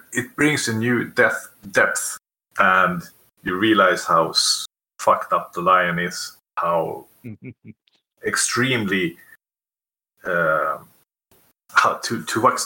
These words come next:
Speaker 1: what extent they will go to meet their goals, and they're
Speaker 2: Mm.
Speaker 1: not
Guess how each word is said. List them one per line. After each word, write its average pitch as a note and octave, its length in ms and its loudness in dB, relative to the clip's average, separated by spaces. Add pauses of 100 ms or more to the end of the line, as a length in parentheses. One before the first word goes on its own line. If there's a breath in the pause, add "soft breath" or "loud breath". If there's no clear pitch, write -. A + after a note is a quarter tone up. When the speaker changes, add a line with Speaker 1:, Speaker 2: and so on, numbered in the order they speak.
(140)
Speaker 1:
what B2 240 2
extent - 540 -2
they F#2+ 100 4
will F2 220 -2
go G#2 400 2 (520)
to F2+ 100 -10
meet F2 240 -8
their E2+ 120 -6
goals, - 720 -8 (460)
and F#2 180 -4
they're F#2+ 140 0
Speaker 2:
Mm. G2+ 40 0
Speaker 1:
not G2+ 160 0